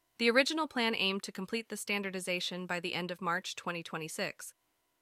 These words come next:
However, due to the complexity of system migration, the agency will now set individual deadlines for systems with higher difficulty levels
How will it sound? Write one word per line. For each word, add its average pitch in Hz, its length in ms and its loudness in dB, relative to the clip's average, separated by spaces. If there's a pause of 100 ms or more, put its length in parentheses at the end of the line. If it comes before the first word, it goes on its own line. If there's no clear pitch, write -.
(320)
However, 262 460 6
due 247 180 0
to 311 80 -2
the 285 100 -2
complexity 226 600 0
of 175 80 -2
system 202 400 -2
migration, 165 720 0 (380)
the 220 180 2
agency 247 500 4
will 196 160 0
now 190 280 6
set - 400 2
individual 220 580 2
deadlines 196 640 0
for 180 140 -2
systems 208 560 -2
with 180 100 -4
higher 226 340 4
difficulty 180 540 -4
levels 160 520 -4